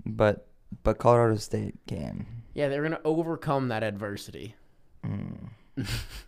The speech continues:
Speaker 1: Humble them a little bit.
Speaker 2: Yeah, it humbled them. Look, they lost by,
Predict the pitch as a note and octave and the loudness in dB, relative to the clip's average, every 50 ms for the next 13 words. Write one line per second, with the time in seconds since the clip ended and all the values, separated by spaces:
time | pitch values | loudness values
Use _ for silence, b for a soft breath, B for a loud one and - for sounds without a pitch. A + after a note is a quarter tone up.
0 | - - - B2+ C3 C3+ A#2+ A#2+ A#2 F#2+ G2 F#2 F#2 F#2 F2+ F2 F2+ F#2 F2+ D#2+ | -14 -4 2 4 4 6 6 4 4 4 2 0 0 0 0 0 0 0 0 0
1 | D2+ D#2 D#2 - - - G#3 G#3 F#3 F#3 F3+ F#3+ F#3+ G3 F3+ E3+ B2+ A#2+ A#2 B2 | -2 -2 -4 -2 0 4 4 4 6 4 4 2 0 2 0 -2 -2 -2 -4 -2
2 | C#3 C#3+ B2+ A#2+ C3+ B2+ C3 C3+ C#3 C#3+ C#3+ D3 - - - C3+ B2+ B2 A#2 A2+ | 0 -2 -2 -2 -2 -2 2 4 4 4 4 2 0 -4 -2 0 0 2 0 0
3 | G#2 F2+ - | -4 -6 -8